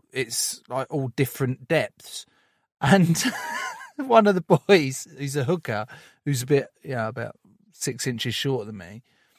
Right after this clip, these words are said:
So we're having to jump in and, and getting out, jump in, get out, jump in and get out. Every time he jumped in, he'd be at least fifteen to twenty seconds longer to everyone, trying to then get back <laughs> up and get it, 'cause it was a bit, bit deeper for him. Um, but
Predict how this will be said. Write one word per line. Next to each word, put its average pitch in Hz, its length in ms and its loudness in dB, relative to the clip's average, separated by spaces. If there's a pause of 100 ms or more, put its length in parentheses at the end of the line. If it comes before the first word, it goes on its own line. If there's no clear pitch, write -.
(120)
So - 140 2
we're 160 300 4
having 175 240 4
to 147 100 -2
jump 170 300 6
in 175 120 6
and, 160 160 4
and 139 120 -2
getting 160 220 0
out, 135 300 2
jump 143 260 2
in, 135 200 2
get 123 140 -4
out, 127 220 -4
jump 131 260 -2
in 131 120 0
and 117 80 -6
get 123 140 -4
out. 120 80 -8 (220)
Every 196 180 4
time 208 200 8
he 208 120 8
jumped 175 380 4
in, 127 260 6
he'd 151 260 0
be 190 100 8
at - 120 0
least - 420 4 (340)
fifteen 214 640 6
to - 120 0
twenty 208 260 4
seconds 180 460 4
longer 202 260 8
to 208 140 4
everyone, 208 260 6
trying 202 300 8
to 185 100 4
then 185 240 6
get 180 200 4
back 170 320 2 (200)
<laughs> - 200 0
up 180 240 4
and 151 200 2
get 160 200 0
it, 143 80 -2
'cause 156 140 0
it 170 40 -2
was 156 100 -2
a 143 40 -6
bit, 170 200 0 (160)
bit 160 160 -2
deeper 160 260 -2
for 107 220 -8
him. 110 60 -12 (300)
Um, 139 380 4
but 147 120 0